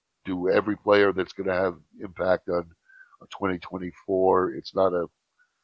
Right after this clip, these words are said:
cursory thing, and some, some players I go really deep on, I hope, and I hope I come up with angles that,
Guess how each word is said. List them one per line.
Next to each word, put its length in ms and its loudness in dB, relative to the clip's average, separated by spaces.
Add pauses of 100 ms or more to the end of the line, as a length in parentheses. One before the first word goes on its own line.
cursory 420 -2
thing, 360 -2
and 140 -14
some, 320 -6 (680)
some 180 0
players 360 4
I 80 6
go 120 0
really 360 -2
deep 320 -4
on, 380 4 (160)
I 60 -4
hope, 340 -2 (560)
and 540 -2 (100)
I 60 2
hope 200 2
I 80 -2
come 220 -2
up 100 -6
with 160 -4
angles 400 -4
that, 160 -6